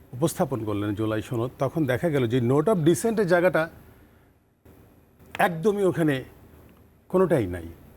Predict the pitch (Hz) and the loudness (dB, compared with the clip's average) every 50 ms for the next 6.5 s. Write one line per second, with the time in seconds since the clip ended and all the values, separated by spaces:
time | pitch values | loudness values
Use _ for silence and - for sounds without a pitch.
0 | - - - 160 - - - 226 202 139 - - - - _ _ _ - - - | -10 -4 -4 -4 -4 0 0 0 0 0 -6 -16 -20 -20 _ _ _ -20 -20 -20
1 | - - 107 120 165 208 220 196 262 220 - 202 208 - - - 247 196 - 170 | -18 -8 0 2 2 2 2 2 0 0 0 0 -2 -2 -2 -4 -4 -2 -2 -4
2 | 120 92 - - 117 107 104 - - - - - - _ - _ _ _ _ _ | -4 -4 -6 -6 -6 -6 -6 -8 -12 -20 -20 -20 -20 _ -20 _ _ _ _ _
3 | _ - - - - - _ - - - - - _ - 117 131 196 196 - - | _ -20 -20 -20 -20 -20 _ -20 -20 -20 -20 -20 _ -10 -2 -2 0 0 2 0
4 | 214 - - - 175 143 117 104 - 117 104 113 151 190 - - - - - _ | 0 0 0 -2 -2 -2 -2 -4 -6 -8 -8 -6 -6 -8 -8 -12 -20 -20 -20 _
5 | _ _ _ - - - 220 214 - - 226 208 - - 208 214 - - - 208 | _ _ _ -12 -4 -2 0 0 2 2 0 0 0 0 0 0 0 0 -2 -4
6 | 208 190 - 226 208 190 156 123 104 87 | -4 -2 -2 0 2 4 4 2 2 -2